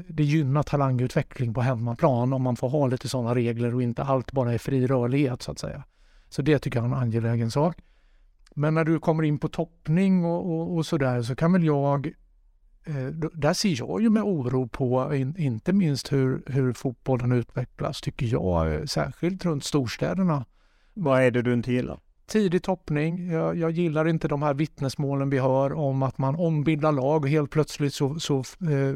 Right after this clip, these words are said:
Speaker 1: blir barn me-, mer eller mindre över natt, kan de vara utanför ett lag.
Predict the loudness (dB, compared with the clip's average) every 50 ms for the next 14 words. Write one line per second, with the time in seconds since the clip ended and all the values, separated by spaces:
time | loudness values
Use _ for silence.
0 | -4 -6 -6 -4 0 2 2 2 2 2 2 2 4 4 4 4 4 4 4 2
1 | 2 2 2 2 2 2 2 2 2 2 4 4 4 2 2 2 2 2 2 2
2 | 0 0 -2 -4 -4 -2 -2 0 0 2 2 0 0 0 -2 -2 -4 -2 0 0
3 | 0 0 0 -2 -2 0 0 -2 -2